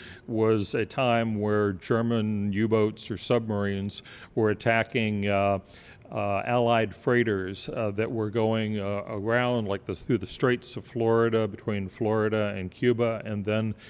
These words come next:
they were taking the Gulf Stream and coming right up along the eastern coast.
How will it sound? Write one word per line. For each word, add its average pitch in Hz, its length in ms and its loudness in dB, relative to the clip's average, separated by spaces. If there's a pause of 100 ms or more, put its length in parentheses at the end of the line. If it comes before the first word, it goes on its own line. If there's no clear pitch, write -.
(160)
they 120 80 2
were 107 100 0
taking 113 420 0
the 95 120 -2
Gulf 107 360 0
Stream 117 720 0
and 104 200 -6
coming 107 320 0
right 107 240 2
up - 140 -4
along 104 380 0
the 101 120 -4
eastern 110 460 -4
coast. - 580 -2